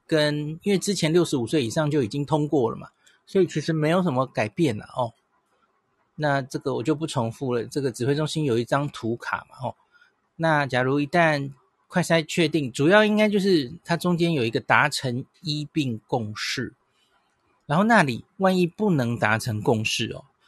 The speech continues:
就是不管是现场做的，或是你秀给医生看的这个结果，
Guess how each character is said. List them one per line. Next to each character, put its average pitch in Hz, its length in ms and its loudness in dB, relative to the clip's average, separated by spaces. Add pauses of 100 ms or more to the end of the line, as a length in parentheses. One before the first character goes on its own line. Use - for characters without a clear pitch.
就 208 100 -4
是 208 80 2
不 208 240 -8
管 123 220 0
是 175 140 -4
现 165 320 2
场 120 220 -4
做 151 260 4
的， 120 140 -2
或 175 160 0
是 170 140 0
你 135 160 -4
秀 156 260 2
给 131 200 -2
医 147 180 -6
生 143 280 -2
看 131 280 -2
的 113 140 -4
这 143 100 -6
个 117 160 -4
结 127 300 -4
果， - 320 -2